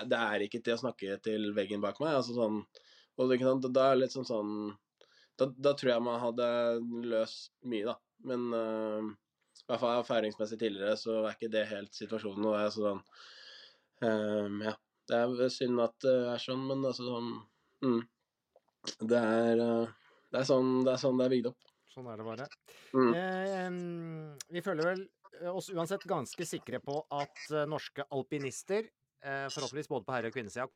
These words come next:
Speaker 2: kommer til å, eh, prege World Cup-sesongen, eh, tjuetre tjuefire også. Og så kan vi jo håpe på, Henrik, at vi ser deg i konkurranse igjen, kanskje på tampen av sesongen. Skal vi være så, så
Speaker 1: Ja.
Speaker 2: optimistiske?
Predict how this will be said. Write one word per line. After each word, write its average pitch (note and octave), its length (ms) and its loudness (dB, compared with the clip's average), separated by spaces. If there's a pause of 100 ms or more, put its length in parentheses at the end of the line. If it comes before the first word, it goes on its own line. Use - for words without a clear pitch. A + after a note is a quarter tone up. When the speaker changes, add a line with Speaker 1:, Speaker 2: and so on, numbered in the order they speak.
(120)
Speaker 2:
kommer G#2+ 220 -8
til A2+ 160 -8
å, B2 240 -2 (460)
eh, C3 80 -8
prege C3 520 -2
World B2 200 -4
Cup-sesongen, C3+ 800 -4
eh, C3+ 160 -4
tjuetre B2+ 440 -4
tjuefire B2+ 460 -4
også. G3+ 340 0
Og F#3+ 120 -2
så F#3 400 0
kan F3 140 2
vi E3 100 0
jo F3+ 40 2
håpe D3+ 300 0
på, D#3+ 260 2
Henrik, D#3 280 -2
at E3 120 -4
vi F3 100 -6
ser D3+ 260 -2
deg C#3 160 0
i C#3+ 140 0 (140)
konkurranse C3+ 800 -4
igjen, C#3+ 300 -4
kanskje D#3 340 -2
på - 140 -6
tampen D#3+ 400 -6
av F3+ 100 0
sesongen. F3+ 380 -2
Skal G#3+ 180 -4
vi F#3 80 -2
være E3+ 180 0
så, E3+ 440 -2 (880)
så - 100 -10
Speaker 1:
Ja. E3+ 120 8
Speaker 2:
optimistiske? F#3+ 560 0